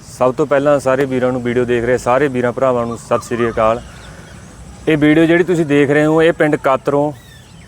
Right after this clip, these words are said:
ਜ਼ਿਲ੍ਹਾ ਸੰਗਰੂਰ, ਤਹਿਸੀਲ ਧੂਰੀ ਦੀ ਹੈ ਜੀ। ਜਿਵੇਂ ਸਤਿੰਦਰ ਸਰਤਾਜ ਨੇ ਕਿਹਾ, "ਹੋਰਾਂ ਦੀ ਹਮਾਇਤ ਜਦੋਂ ਕਰਨ ਲੱਗੇ, ਤਾਂ ਉਦੋਂ ਸਮਝੋ ਕਿ ਦਾਤਾ ਨੇ ਸਿਖਾਲੇ ਕਰਤੇ।"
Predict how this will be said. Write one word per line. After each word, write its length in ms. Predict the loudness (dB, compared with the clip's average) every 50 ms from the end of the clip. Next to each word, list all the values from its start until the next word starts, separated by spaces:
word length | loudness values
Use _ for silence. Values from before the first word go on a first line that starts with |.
| -20 -16 -6
ਜ਼ਿਲ੍ਹਾ 260 | -2 2 4 4 4
ਸੰਗਰੂਰ, 540 | 2 2 0 0 0 0 0 0 0 -2 -6 -8 -14 -20 -20 -20 -20 -20 -20 -20 -20 -20 -20 -4 0
ਤਹਿਸੀਲ 380 | 0 2 2 2 2 2 2 2
ਧੂਰੀ 260 | 4 4 4 4 2
ਦੀ 200 | 2 2 4 4
ਹੈ 80 | 4 4
ਜੀ। 200 | 2 0 -4 -6 -8 -14 -20 -20 -20 -20 -18 -18 -18 -18 -18 -16 -16 -16 -16 -14 -14 -4 -2
ਜਿਵੇਂ 340 | 0 2 2 2 2 2 2
ਸਤਿੰਦਰ 460 | 0 -2 0 0 0 2 2 0 2
ਸਰਤਾਜ 440 | 2 0 0 0 0 0 0 0 0
ਨੇ 180 | -2 -4 -4
ਕਿਹਾ, 400 | -2 -2 0 2 2 2 0 0 -4 -8 -18 -20 -20 -20 -20 -20 -20 -20 -6 -2
"ਹੋਰਾਂ 300 | 0 2 2 4 2 2
ਦੀ 120 | 2 0 0
ਹਮਾਇਤ 360 | 0 0 2 2 0 0 0
ਜਦੋਂ 280 | -2 -2 0 0 -2 -4
ਕਰਨ 420 | -2 0 0 0 0 0 0 0
ਲੱਗੇ, 360 | -2 -2 -4 -4 -6 -6 -6 -8 -12 -20 -20 -20 -20 -20 -20 -20 -20 -8 -2 0
ਤਾਂ 80 | 2
ਉਦੋਂ 140 | 2 2 2
ਸਮਝੋ 400 | 2 2 0 0 2 2 0 0
ਕਿ 120 | 0 0
ਦਾਤਾ 300 | 2 2 2 2 2 0
ਨੇ 120 | 0 -2 -2
ਸਿਖਾਲੇ 360 | -4 -4 -2 -2 0 0 -2
ਕਰਤੇ।" 360 | -2 -4 -6 -6 -8 -12 -16